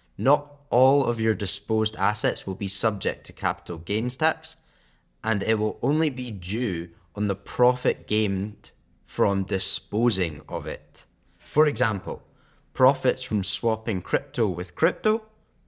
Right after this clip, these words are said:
profits from selling crypto for fiat currency, using cryptocurrency to purchase services and goods, and perceived gains made from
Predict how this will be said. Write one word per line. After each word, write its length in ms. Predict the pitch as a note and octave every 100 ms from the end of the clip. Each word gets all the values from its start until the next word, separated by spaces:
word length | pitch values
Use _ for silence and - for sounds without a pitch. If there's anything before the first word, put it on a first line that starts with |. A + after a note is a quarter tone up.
| -
profits 400 | D3 D3 B2 -
from 200 | G#2 F#2+
selling 580 | - G#2+ G2 F#2 E2+
crypto 640 | F2 - B2+ - A#2 G#2 G2 - _
for 220 | - F#2
fiat 440 | - - E3 -
currency, 760 | - D3 C#3+ C#3+ - C#3+ C3+ - _ _ _
using 540 | - F#2+ C3+ D#3+ D3+ C3+
cryptocurrency 960 | C#3 C3 - A2+ - G#2+ G2+ - F#2+ -
to 100 | F#2+
purchase 680 | - - D3 - - A2+ -
services 540 | G#2 G2+ G2+ - E2
and 240 | D2 E2+
goods, 460 | - C#3+ C#3 - - _ _ _ _ _
and 380 | F#2 F2+ F2+ -
perceived 720 | G2+ - - C3 B2 - -
gains 360 | G#2+ G2+ G2+
made 460 | G2+ F#2+ F#2+ F#2 - _
from 500 | _ - F#2 E2+ E2+